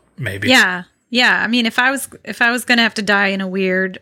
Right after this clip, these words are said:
Speaker 2: way, I would wanna be happy while doing it. He sounds like he was having the time of his life, so.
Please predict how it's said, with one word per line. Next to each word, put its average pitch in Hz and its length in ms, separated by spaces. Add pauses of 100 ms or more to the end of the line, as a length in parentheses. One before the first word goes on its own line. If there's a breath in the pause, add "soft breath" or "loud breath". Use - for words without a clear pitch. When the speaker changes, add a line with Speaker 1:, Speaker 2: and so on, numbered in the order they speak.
(120)
Speaker 2:
way, 190 600
I 180 100
would 185 140
wanna 196 240
be 180 140
happy 190 380
while 175 220
doing 190 340
it. 175 200
He 220 160
sounds 240 280
like 233 140
he 247 80
was 220 140
having 233 220
the 233 60
time 254 240
of 269 120
his 277 100
life, 302 300
so. 190 320